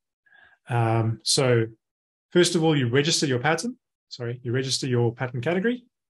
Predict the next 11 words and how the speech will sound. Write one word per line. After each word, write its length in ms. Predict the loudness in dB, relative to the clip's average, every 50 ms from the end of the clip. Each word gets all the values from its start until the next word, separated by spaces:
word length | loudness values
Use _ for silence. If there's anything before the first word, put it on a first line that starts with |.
| _ _ _ _ _ _ _ _ _
give 140 | -4 -4 -2
it 60 | -2
a 40 | -2
slug 380 | -2 2 2 4 2 2 0 -4 -10
and 80 | -8
a 40 | -6
label, 420 | -4 -4 -4 -2 -4 -6 -8 -8 _ _ _ _ _ _ _ _ _ _ _ _ _ _ _ _ _ -12
and 180 | -8 -6 -4 -2
then 160 | -2 -2 -2
change 680 | -2 -2 0 0 0 0 0 0 0 -2 -4 -6 -12 _ _ _ _
your 480 | -10 -8 -6 -4 -4 -4 -4 -6 -8